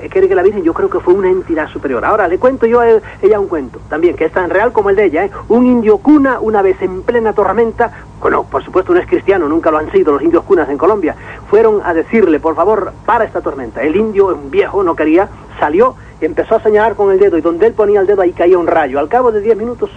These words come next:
se ac-, había acabado la tormenta. Entonces, hay un norteamericano famoso, u-, uno, ahora hay otro que vive todavía, pero el famoso Mallory, ese hacía llover pagándole, ¿y le pagaba quién? Pues mire, están todavía las facturas que él le pagó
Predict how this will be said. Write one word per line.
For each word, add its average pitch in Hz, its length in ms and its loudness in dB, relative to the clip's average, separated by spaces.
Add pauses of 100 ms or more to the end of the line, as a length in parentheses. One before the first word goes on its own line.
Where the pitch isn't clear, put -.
se 160 80 -12
ac-, - 100 -12
había 165 220 0
acabado 147 240 -2
la 131 100 -4
tormenta. 107 360 -6 (340)
Entonces, 233 520 0 (360)
hay 220 240 0
un 233 180 0
norteamericano 202 800 2
famoso, 190 360 0
u-, 247 320 2
uno, 190 220 -2 (360)
ahora 220 260 0
hay 214 160 -2
otro 214 260 0
que - 80 -6
vive 180 400 2
todavía, 196 500 0
pero 160 220 0
el 165 80 0
famoso 220 380 -2
Mallory, 233 520 0 (320)
ese 214 340 2
hacía 233 440 0
llover 220 560 0 (160)
pagándole, 202 880 0
¿y 190 100 2
le 196 100 4
pagaba 233 360 -2
quién? 208 260 0
Pues 190 160 2
mire, 214 240 0 (420)
están 240 220 -2
todavía 233 260 2
las 220 140 -2
facturas 214 420 -2
que 196 120 0
él 220 60 2
le 208 80 2
pagó 202 340 0